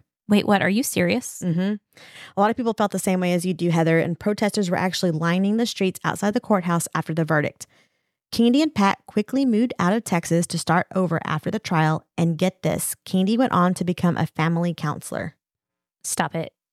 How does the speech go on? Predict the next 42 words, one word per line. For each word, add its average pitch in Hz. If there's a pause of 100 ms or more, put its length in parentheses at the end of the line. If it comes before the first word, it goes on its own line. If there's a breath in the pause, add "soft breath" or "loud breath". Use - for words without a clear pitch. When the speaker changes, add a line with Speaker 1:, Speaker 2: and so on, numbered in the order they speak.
(200)
Speaker 1:
I 208
mean, 190
Speaker 2:
Mm-hmm. 190
Speaker 1:
that's 220
crazy. 214
Talk -
about 381
disclosure 214
issues. -
I 202
mean, 196
if 196
you're 277
a 330
counselor 262
who's 214
been 196
charged 190
with -
murder 175
and -
also 214
confessed -
to 226
murder, 160 (800)
do -
you 240
have 254
to 262
tell -
your 233
Speaker 2:
Yeah, 254
Speaker 1:
patients - (300)
that? - (100)
Speaker 2:
seriously. 160 (320)
Speaker 1:
Like, 247
who's 349
gonna 415
hire 359
you? 160 (480)
Speaker 2:
I 240
would 262